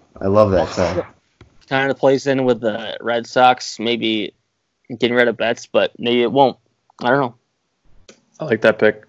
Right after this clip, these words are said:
Speaker 3: I have it highlighted. I'm going to wager on it. Rhino.
Speaker 1: Nice.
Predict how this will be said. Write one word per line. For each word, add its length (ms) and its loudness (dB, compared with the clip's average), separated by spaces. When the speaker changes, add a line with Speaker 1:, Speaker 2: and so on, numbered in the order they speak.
Speaker 3:
I 60 2
have 180 6
it 60 0
highlighted. 580 4
I'm 180 -6
going 200 0
to 120 -6
wager 440 2
on 140 -2
it. 100 -6
Rhino. 340 6
Speaker 1:
Nice. 420 -16